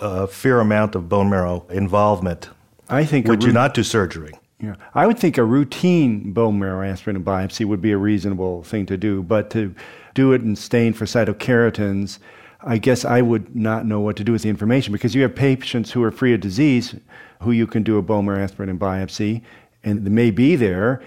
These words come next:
Speaker 2: and it's a poor prognostic sign, but not all of those patients relapse, at least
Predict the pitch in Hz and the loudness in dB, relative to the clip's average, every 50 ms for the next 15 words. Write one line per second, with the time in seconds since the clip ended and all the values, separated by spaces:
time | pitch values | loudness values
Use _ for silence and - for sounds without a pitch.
0 | - _ - 120 110 107 110 110 107 - 110 - - - 135 - - 117 107 98 | -16 _ -6 -4 -2 0 0 0 -2 -4 -8 -4 0 0 0 2 2 0 0 2
1 | 117 143 180 190 - - 110 - - 110 104 107 127 127 135 143 135 120 120 135 | 2 2 2 2 0 -2 -4 -4 -4 -2 0 0 2 2 4 4 4 4 4 4
2 | 165 151 117 101 101 95 - - 113 101 - - 104 98 92 - - - 92 117 | 4 2 2 0 -4 -6 -6 -4 -4 -4 -4 -6 -8 -10 -10 -12 -14 -6 -2 0
3 | 143 160 123 95 85 85 95 - - - - 104 101 101 101 110 110 107 - - | 2 2 2 0 0 -2 -6 -8 -12 -16 -14 -12 -8 -4 -2 -2 -2 -4 -6 -12
4 | _ | _